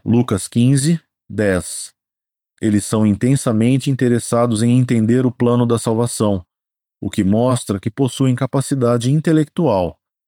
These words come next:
Leia primeiro Pedro um, doze.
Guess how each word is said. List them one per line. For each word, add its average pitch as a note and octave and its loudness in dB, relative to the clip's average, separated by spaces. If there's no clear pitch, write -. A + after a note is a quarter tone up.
Leia A#2+ 2
primeiro G#2+ 0
Pedro G2+ 0
um, C3 2
doze. G#2 -2